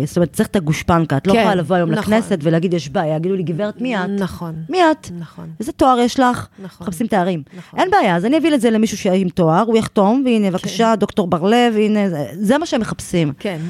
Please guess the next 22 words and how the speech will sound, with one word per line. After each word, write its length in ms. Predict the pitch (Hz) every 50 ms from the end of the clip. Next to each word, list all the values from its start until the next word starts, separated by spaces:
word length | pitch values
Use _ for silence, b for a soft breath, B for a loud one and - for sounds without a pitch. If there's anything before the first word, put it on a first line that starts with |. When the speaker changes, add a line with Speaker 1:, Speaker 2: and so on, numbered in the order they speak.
| - -
Speaker 1:
אז 100 | - 196
Speaker 2:
אז 60 | 202 202
בעצם 140 | 214 190 214
Speaker 1:
סבבה. 180 | - 277 -
Speaker 2:
את 60 | 160 226
נותנת 360 | 214 - 220 208 208 196 202
את 40 | 185
Speaker 1:
אני 180 | 196 240 294
צריכה 180 | - - - 262
Speaker 2:
המחקר 20 | 240 233 208 - - 202
Speaker 1:
להכניס 220 | 214 233 262 -
Speaker 2:
שלך. 80 | - 262
Speaker 1:
את 40 | 240
זה 120 | 320 339 349 - b b b b b
לתוך 480 | 160 175 165 - - - 254 247 -
ה-D 160 | 220 175 131 139
S 300 | 190 160 - - - -
M, 220 | 165 180 156 139
זה 100 | 120 135
ממש 260 | 135 135 180 185 160 143
Speaker 2:
מהמם. 120 | 180 175 175
Speaker 1:
ככה. 80 | 196